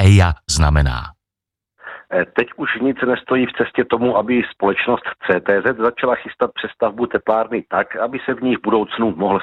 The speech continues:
Speaker 2: spalovat i komunální odpad. Eh, proti tomu protestovala část obyvatel města. Vznikla i petice, kterou podepsalo víc než dva tisíce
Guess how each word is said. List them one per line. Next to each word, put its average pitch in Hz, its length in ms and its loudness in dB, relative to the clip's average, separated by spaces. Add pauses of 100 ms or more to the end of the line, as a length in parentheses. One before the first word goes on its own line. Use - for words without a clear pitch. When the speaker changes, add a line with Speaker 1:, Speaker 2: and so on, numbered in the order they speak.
Speaker 2:
spalovat 95 340 2 (120)
i 98 180 -10
komunální 90 600 -2
odpad. - 360 -4 (520)
Eh, 101 120 2
proti 107 300 -4
tomu 120 260 -2
protestovala 117 600 0
část 95 440 -2
obyvatel 95 500 -4
města. 87 480 -4 (400)
Vznikla 92 360 -2
i 95 140 -4
petice, 104 540 -4
kterou 101 320 0
podepsalo 104 540 -2
víc 95 240 -6
než 104 140 -2 (100)
dva 87 180 0
tisíce 95 420 -8